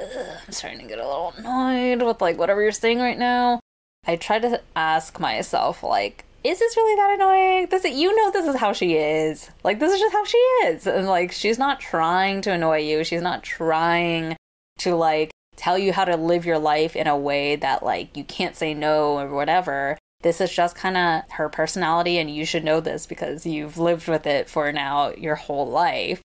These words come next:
So is it worth getting riled up about it versus, like, letting her say her thing and being like, 'Okay, thank you.'" <laughs> Like, "I will or will <laughs> not be doing that,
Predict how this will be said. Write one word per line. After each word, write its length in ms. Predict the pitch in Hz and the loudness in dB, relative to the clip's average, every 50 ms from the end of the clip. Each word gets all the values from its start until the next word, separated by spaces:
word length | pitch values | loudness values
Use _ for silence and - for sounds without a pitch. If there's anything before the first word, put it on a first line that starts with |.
| _ _ _ _ _ _ _ - | _ _ _ _ _ _ _ -8
So 520 | - - 165 165 160 160 151 147 - - - | -2 0 2 4 4 4 2 0 -2 -4 -6
is 160 | - 160 151 | -6 -4 -2
it 120 | 165 147 131 | -2 -2 -2
worth 720 | 147 151 160 170 175 175 175 170 165 160 147 143 147 - - - - - - | -2 -2 0 2 2 2 2 2 2 2 0 -2 -4 -10 -14 -20 -20 -16 -8
getting 300 | - 170 156 156 151 151 | -4 -2 -2 -2 -2 -4
riled 300 | 147 143 143 143 147 143 | -2 0 0 0 2 2
up 120 | 151 147 - | 0 -2 -2
about 260 | 151 - 147 143 139 | -2 -2 0 0 2
it 240 | 139 143 143 123 - | 2 2 0 0 -2
versus, 520 | - 147 151 147 - 143 139 147 151 - | -4 -6 -6 -6 -8 -10 -10 -10 -10 -8
like, 520 | 147 147 143 143 143 139 135 139 - - - - - | -2 0 0 0 0 -2 -4 -8 -12 -16 -20 -10 -4
letting 360 | 151 147 147 151 165 190 185 | 0 0 2 2 0 -2 -2
her 140 | 190 214 214 | -4 -4 -4
say 240 | 208 - 220 214 | -2 -2 -2 -2
her 160 | 214 214 254 262 | 0 0 -2 -4
thing 600 | - - - 185 185 202 214 233 269 320 349 339 - - _ - | -4 -2 0 0 2 2 0 -2 -4 -6 -8 -12 -16 -20 _ -12
and 200 | - 165 175 160 | -8 -6 -6 -6
being 120 | 160 151 | -4 -2
like, 300 | 151 147 156 - - - | -2 -2 -2 -2 -4 -4
'Okay, 540 | - 165 185 - - 202 190 214 262 311 - - - | -4 -4 -2 -2 -2 -2 0 0 -2 -4 -8 -10 -8
thank 340 | - 139 135 139 156 - - | -6 -6 -6 -6 -8 -6 -2
you.'" 320 | 170 180 202 240 311 349 - - - - - - | 0 2 2 2 0 -2 -6 -18 -20 -20 -18 -14
<laughs> 800 | - - - - - - - - - - - - - 277 - | -14 -12 -12 -10 -8 -8 -8 -8 -8 -12 -8 -6 -6 -4 0
Like, 300 | - - 165 151 170 - - - - - - | 0 2 2 2 0 -2 -6 -8 -8 -4 -2
"I 160 | - 156 165 | 0 0 0
will 300 | 160 151 165 165 170 185 | 0 2 2 2 4 4
or 100 | 190 185 | 4 2
will 260 | 190 196 196 202 226 | 2 2 0 0 -2
<laughs> 120 | 185 190 | 0 0
not 180 | 196 202 226 - | 0 -2 -2 -2
be 140 | 226 226 233 | -2 -2 0
doing 300 | 202 214 214 226 233 226 | 0 0 0 0 0 0
that, 360 | 233 233 262 294 370 370 - | 2 2 2 2 2 0 -2